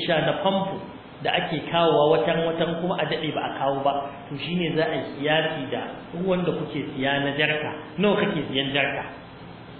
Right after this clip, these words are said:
Amma Allah Ta'ala ya baka iska kyauta. Shi kanshi ruwan ma wani zubi kyauta ya baka. Wasu wajen ai ba su san famfo ba. Kuma suna rayuwarsu, rayuwar da suke ma ta fi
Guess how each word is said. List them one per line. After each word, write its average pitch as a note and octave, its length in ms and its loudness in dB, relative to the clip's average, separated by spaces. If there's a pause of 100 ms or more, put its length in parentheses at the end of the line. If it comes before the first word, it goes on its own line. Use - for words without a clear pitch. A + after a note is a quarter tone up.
(2750)
Amma E3 300 2
Allah F3+ 220 4
Ta'ala D3+ 320 0
ya D#3+ 100 4
baka E3+ 280 2
iska C3 320 -4
kyauta. A#2+ 360 -8 (240)
Shi A#3 240 -2
kanshi A#3 320 8
ruwan F3+ 240 6
ma E3+ 160 6
wani E3+ 200 4
zubi E3+ 240 2
kyauta F3+ 340 4
ya A3 100 8
baka. A3 320 8 (840)
Wasu A3+ 220 0
wajen A#3+ 200 4
ai C4+ 120 6
ba B3 100 4
su F3 120 2
san E3+ 140 4
famfo F3 400 4
ba. - 80 -8 (960)
Kuma B3 140 -2
suna C4+ 240 2
rayuwarsu, F#3 580 4
rayuwar G#3+ 380 4
da G#3 80 2
suke - 220 -2
ma F#3+ 120 0
ta G#3+ 160 2
fi A3 80 2